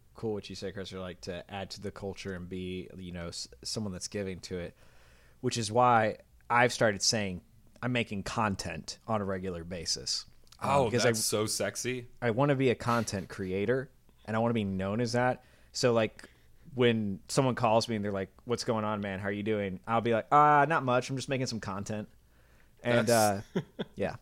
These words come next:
Speaker 1: I
Speaker 2: Or,
Speaker 1: really think
Speaker 2: dude,
Speaker 1: it's
Speaker 2: it
Speaker 1: changing people's perception of conservatives.
Speaker 2: Hunter, that makes me want to be single again so I can put that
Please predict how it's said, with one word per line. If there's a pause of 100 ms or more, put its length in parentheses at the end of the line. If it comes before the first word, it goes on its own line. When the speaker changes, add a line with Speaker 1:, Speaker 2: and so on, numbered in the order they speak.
(520)
Speaker 1:
I
Speaker 2:
Or,
Speaker 1:
really
think
Speaker 2:
dude,
Speaker 1:
it's
Speaker 2:
it
Speaker 1:
changing
people's
perception
of
conservatives. (720)
Speaker 2:
Hunter,
that
makes
me
want
to
be
single
again
so
I
can
put
that